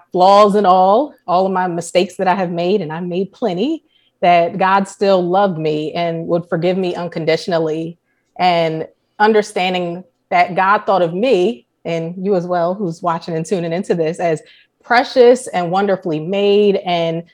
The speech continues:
um, due to some life experience that allowed me to ignore, you know, some of the surroundings and just lock into how he viewed me. And that's how, um, he became, you know, the anchor and the compass for how I view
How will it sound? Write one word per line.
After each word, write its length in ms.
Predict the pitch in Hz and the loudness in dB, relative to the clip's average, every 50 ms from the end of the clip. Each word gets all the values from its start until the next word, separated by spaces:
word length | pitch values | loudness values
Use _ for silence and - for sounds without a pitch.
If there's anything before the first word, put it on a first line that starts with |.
| _ _ _ _ _ _ - | _ _ _ _ _ _ 0
um, 460 | 170 180 170 165 160 160 160 160 160 - - | 2 2 2 2 0 -2 -4 -6 -8 -4 0
due 160 | 226 240 226 | 2 4 6
to 280 | 226 214 202 202 - _ - | 6 6 6 4 0 _ -10
some 240 | - - 233 220 | -4 -2 0 2
life 240 | 208 208 226 - - | 4 4 4 4 2
experience 640 | 269 247 - - - 254 262 269 277 277 - - - | 0 -4 -4 -2 -2 -2 0 0 -2 -4 -4 -4 -2
that 140 | 208 208 | 0 0
allowed 360 | 220 208 214 208 208 220 226 226 | 2 2 2 0 0 0 0 2
me 140 | 233 240 | 2 4
to 160 | 226 233 - 208 | 4 4 4 4
ignore, 640 | 208 202 202 233 320 370 262 226 233 302 339 - _ _ _ - | 2 0 0 -2 0 2 2 2 2 0 -2 -6 _ _ _ -2
you 100 | 196 196 | 0 0
know, 160 | 185 185 196 | 2 2 0
some 320 | - - 220 196 208 202 | -2 -2 -4 -4 -2 0
of 340 | 170 185 185 185 170 160 151 | 0 2 2 2 0 -2 -2
the 220 | 175 175 175 175 | 0 0 0 0
surroundings 960 | 170 170 - 180 170 175 185 196 202 202 175 170 165 160 160 160 160 151 139 190 | -2 -2 -4 -4 -4 -2 -2 -2 -2 -2 -2 -2 -2 -2 -4 -4 -6 -6 -8 -8
and 460 | - 180 175 175 165 165 160 160 160 _ _ _ _ _ | -8 -6 -6 -4 -4 -4 -6 -6 -8 _ _ _ _ _
just 160 | - 269 277 269 | -2 -2 -2 -2
lock 280 | 233 240 240 277 269 | -2 -2 -2 0 2
into 220 | 240 247 233 233 208 | 0 0 0 0 -2
how 200 | 208 202 196 196 | -2 -2 -2 -2
he 200 | 190 226 214 202 | -2 -2 -2 -2
viewed 300 | 180 202 269 370 320 185 | 0 0 2 2 2 0
me. 300 | 165 156 156 156 - - - | -2 -4 -6 -6 -8 -6 -2
And 520 | 185 185 175 175 170 170 170 165 160 - _ _ _ _ _ _ _ _ _ _ _ | 0 0 2 0 0 -2 -4 -6 -8 -12 _ _ _ _ _ _ _ _ _ _ _
that's 260 | - 196 208 233 233 - | 2 2 2 2 2 -4
how, 720 | - - 240 226 214 196 185 180 180 180 175 175 180 180 - _ _ _ _ _ _ _ | -8 -4 0 2 4 4 6 6 4 4 2 0 -2 -6 -10 _ _ _ _ _ _ _
um, 600 | - 170 175 165 165 156 151 151 151 151 151 156 - _ _ _ _ _ _ _ _ _ _ _ _ _ _ _ - | 0 2 2 2 2 -2 -4 -6 -6 -8 -8 -10 -14 _ _ _ _ _ _ _ _ _ _ _ _ _ _ _ -4
he 220 | - 262 277 294 | 0 2 4 4
became, 680 | 247 233 202 - 214 170 160 156 156 160 165 175 185 180 - | 4 4 2 2 0 0 0 0 0 -2 -2 -4 -6 -6 -4
you 180 | 180 190 208 | 0 2 4
know, 120 | 185 175 160 | 4 4 4
the 140 | 180 - | 2 2
anchor 240 | 190 196 202 196 208 | 0 0 -2 0 -2
and 120 | 190 175 170 | -2 -2 -2
the 80 | 165 | -4
compass 440 | 165 - 208 180 170 - 170 165 165 | -4 -2 -4 -2 0 2 2 2 2
for 160 | - - 170 | 0 -4 -2
how 240 | 160 196 180 175 185 - | 0 0 0 0 0 0
I 200 | 175 190 208 202 | 2 2 2 2
view 580 | 170 156 175 175 160 160 160 156 160 160 - | 2 0 0 0 2 2 0 -2 -4 -6 -10